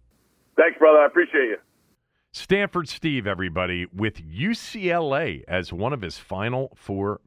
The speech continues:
Speaker 2: picks. Wow, have not heard that a lot. Uh, I wanted to mention, 'cause we haven't talked about them yet, Maryland opens tomorrow at noon in College Park against Buffalo. The Terps are twenty-four and a half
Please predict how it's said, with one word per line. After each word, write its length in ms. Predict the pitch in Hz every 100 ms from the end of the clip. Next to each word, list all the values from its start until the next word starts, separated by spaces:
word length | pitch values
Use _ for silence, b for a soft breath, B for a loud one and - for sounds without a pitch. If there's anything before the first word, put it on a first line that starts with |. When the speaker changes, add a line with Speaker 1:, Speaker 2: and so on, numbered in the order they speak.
| -
Speaker 2:
picks. 480 | 90 76 - - -
Wow, 420 | 76 98 110 64 -
have 200 | - 80
not 300 | 87 110 131
heard 340 | 113 117 104
that 300 | 78 90 69 _
a 100 | -
lot. 380 | 73 65 60 50 _ b b b b
Uh, 140 | 113
I 100 | 123
wanted 320 | 147 165 277 175
to 60 |
mention, 360 | 165 196 - 117
'cause 160 | 117
we 100 | 107
haven't 180 | 127 120
talked 340 | - 123 135 117
about 300 | 98 85 82
them 240 | 87 82
yet, 340 | 85 107 69 _ b b b b
Maryland 640 | - 107 151 220 220 143 113
opens 500 | 110 - 110 101 -
tomorrow 540 | - 107 92 87 90 -
at 240 | 147 175
noon 540 | 160 131 113 98 90 92 -
in 200 | 160 180
College 560 | - 143 139 127 -
Park 400 | - 92 78 - -
against 480 | 98 98 92 - 73
Buffalo. 520 | 123 127 95 80 76
The 80 | 87
Terps 340 | - 147 -
are 100 | 110
twenty-four 1080 | - - - 170 202 202 _ 165 156 143 143
and 200 | 135 113
a 100 | 101
half 440 | 90 110 110 -